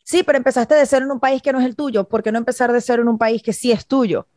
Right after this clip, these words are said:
Pero yo empecé en este país de cero habiendo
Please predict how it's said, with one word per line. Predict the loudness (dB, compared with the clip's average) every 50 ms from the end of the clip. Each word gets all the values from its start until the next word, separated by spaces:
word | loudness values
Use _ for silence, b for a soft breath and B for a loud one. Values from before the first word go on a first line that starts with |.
| _ _
Pero | 2 4 4 4 4 4 2 0 -4 _ -4
yo | 0 2 2
empecé | 2 2 0 0 2 0
en | 0
este | 2 0 0
país | 0 2 2 4 4
de | 4 2
cero | 2 2 2 4 4 4 2 2 0
habiendo | -2 -2 -2 -2 -4 -6 0 2 2 2 2 0